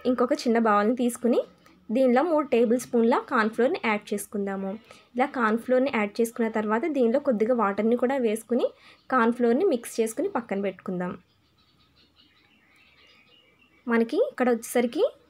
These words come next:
ఆ, మ్యాంగో ప్యూరీ అంతా కూడా దగ్గర పడిపోయింది కదా. దీంట్లో ఇప్పుడు మనం కార్న్‌ఫ్లోర్ మిశ్రమాన్ని వేసేసుకుని మొత్తం అంతా కూడా మిక్స్ చేసేసుకుందాం అండి. ఇలా మిక్స్ చేసుకున్న తర్వాత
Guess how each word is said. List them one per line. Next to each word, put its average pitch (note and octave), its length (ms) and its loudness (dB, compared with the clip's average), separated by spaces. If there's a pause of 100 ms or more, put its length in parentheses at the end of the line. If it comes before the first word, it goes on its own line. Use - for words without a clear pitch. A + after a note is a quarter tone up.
(1120)
ఆ, A3+ 280 -4
మ్యాంగో A3+ 360 2
ప్యూరీ B3 320 2
అంతా A#3 260 0
కూడా B3+ 180 0
దగ్గర A#3 300 0
పడిపోయింది A3+ 460 0
కదా. A#3 220 -2
దీంట్లో A#3+ 420 0
ఇప్పుడు A#3 160 0
మనం A#3+ 200 -2
కార్న్‌ఫ్లోర్ A3+ 520 -2 (380)
మిశ్రమాన్ని A#3 480 2
వేసేసుకుని A3+ 520 0
మొత్తం C#4+ 280 -2
అంతా G#3+ 180 0
కూడా A#3+ 160 -2
మిక్స్ B3 340 -4
చేసేసుకుందాం A3 560 -4
అండి. G#3 360 0
ఇలా C#4+ 140 -2
మిక్స్ D4 340 -4
చేసుకున్న A#3 280 -2
తర్వాత A3 360 -4